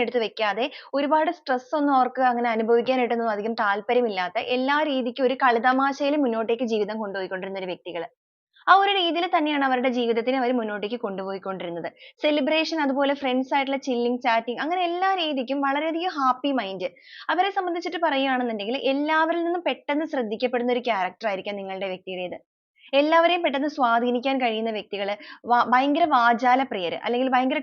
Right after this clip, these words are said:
ടോക്കറ്റീവ് ആയിട്ടുള്ള ഒരാൾക്കാർ, എല്ലാവരെയും സംസാരിച്ച് വീഴ്ത്താൻ കഴിവുള്ള ഒരു വ്യക്തികൾ, സ്നേഹത്തോടുകൂടി സംസാരിക്കാനാണെങ്കിലും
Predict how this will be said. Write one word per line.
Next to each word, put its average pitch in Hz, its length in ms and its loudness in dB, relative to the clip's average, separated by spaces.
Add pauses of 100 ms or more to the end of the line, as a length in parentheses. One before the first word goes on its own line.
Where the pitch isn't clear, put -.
ടോക്കറ്റീവ് 262 460 2
ആയിട്ടുള്ള 233 240 -2
ഒരാൾക്കാർ, 180 380 -2 (140)
എല്ലാവരെയും 285 420 0 (120)
സംസാരിച്ച് 262 520 -2
വീഴ്ത്താൻ 254 320 -2 (120)
കഴിവുള്ള 247 400 0
ഒരു 196 100 -6
വ്യക്തികൾ, 175 320 -8 (760)
സ്നേഹത്തോടുകൂടി 339 720 2
സംസാരിക്കാനാണെങ്കിലും 269 840 0